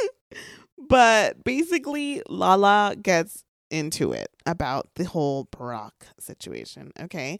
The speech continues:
She basically says, um, that she's kind of scared for her, or no, she wants to make sure, you know, she's not being dumb about this.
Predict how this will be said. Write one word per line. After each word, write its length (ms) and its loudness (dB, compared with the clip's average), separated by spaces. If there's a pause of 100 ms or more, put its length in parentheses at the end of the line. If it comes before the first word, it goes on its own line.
(500)
She 520 -2
basically 580 -2
says, 540 0
um, 560 4 (400)
that 520 2
she's 500 -4
kind 300 -2
of 60 4 (260)
scared 580 0 (220)
for 120 -4
her, 200 0
or 140 2
no, 160 2
she 120 -4
wants 260 -4
to 80 -4
make 160 -6
sure, 180 0
you 140 -2
know, 160 0
she's 160 -10
not 240 -4
being 240 -2
dumb 240 2
about 340 -2
this. 380 -12